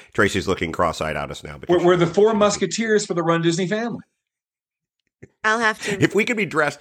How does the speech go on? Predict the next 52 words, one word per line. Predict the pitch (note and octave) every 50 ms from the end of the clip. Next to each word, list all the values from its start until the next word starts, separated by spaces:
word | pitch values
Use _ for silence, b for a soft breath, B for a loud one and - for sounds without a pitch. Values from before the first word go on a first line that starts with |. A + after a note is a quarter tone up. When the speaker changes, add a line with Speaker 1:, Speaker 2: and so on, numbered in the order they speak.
| - -
Speaker 1:
is | E3+ E3+ F#3 F#3
there, | - C4+ C4 B3
if, | - - G3 - -
if | G3 F#3+
there's | G#3+ A#3 G#4+ C4
a | C#4
Musketeer, | B3 A3+ G#3+ - - E3+ - D#3 D#3+ D3+ D3+ C3
uh, | C3+ B2+ B2 A#2+
Speaker 2:
There's | A#2+ A2+ A2+
gotta | - - D#4 C#4 -
Speaker 1:
Disney | -
Speaker 2:
be. | -
Speaker 1:
movie, | C3+ D3
right? | C3+ C#3 D#3+ F#3 G3 -
'Cause | - E3+ C#3
if | D#3+ C3 E3
I | F#3+ A3
could | G#3+ A3+
be | A3+ A3
dressed | F3+ G3 F#3+ F#3 - F#3
as | E3 D3
a, | C#3+ B B B B -
I | D#3 F#3 A#3 A#3+
still | - - A#3+ A3+ F#3+
think | F3+ G3+ F#3
The | F3 E3+
Three | - F3 F3+
Musketeers, | E3+ E3+ E3 - - D3 - D#3+ D3+ D3+ B2+
the | B2+ C3
musical, | C#3 C#3+ D3 C3+ C3+ A#2+ A#2+ A#2+ A#2+ A#2+
is | A2 A2+
the | A#2+
musical | B2 C3 B2+ A#2 G#2+ A#2 A2+
that | A2 G#2+
needs | A#2 A#2+ A#2+ G#2 -
to | A2+
be | A2+ A2+
made, | G#2 A2 A2 G2+ F#2+ F2+
and | F#2 G2
I | G#2+ A2+ A#2
need | A#2+ A2+ G#2+
to | G#2
be | G2 A2 A2+
in | A2 G2+
it. | F#2 -
Though | G#2 G2 G#2
now | G#2+ A#2+ B2 A#2 A2+ G#2
I'm | G2+ G2 F2+ B B B B B B
like | - G2 G2 - - -
Cardinal | B2 A2 A2+ G2+ G2+ G2 F#2
Richelieu | F2 G#2 A2+ G2+ - - G2 F#2+ F2+ E2+ F2 F2+ F2
or | F#2 C#2 F2+ F2+ F2 F2+ F2+ F2+ E2